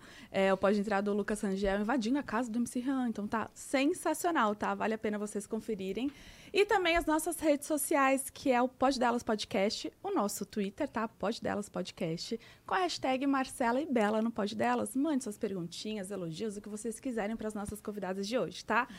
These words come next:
Outras redes sociais, como TikTok, Pod Delas, e Instagram, Pod Delas também. Inclusive hoje, gente, não sei se vocês viram na nossa agenda,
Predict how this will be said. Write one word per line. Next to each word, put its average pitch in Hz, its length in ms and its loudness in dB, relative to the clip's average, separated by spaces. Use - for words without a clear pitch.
Outras 339 320 4
redes 302 220 0
sociais, 277 460 4
como 254 200 2
TikTok, 269 720 4
Pod 233 240 6
Delas, 214 460 6
e 403 260 6
Instagram, 311 500 6
Pod 220 260 6
Delas 202 480 2
também. 311 840 8
Inclusive 302 580 4
hoje, 254 300 4
gente, 214 300 -2
não 220 80 -2
sei 214 160 0
se - 60 -10
vocês 208 360 -2
viram 208 320 -2
na 190 300 -4
nossa 185 300 -4
agenda, 185 460 -2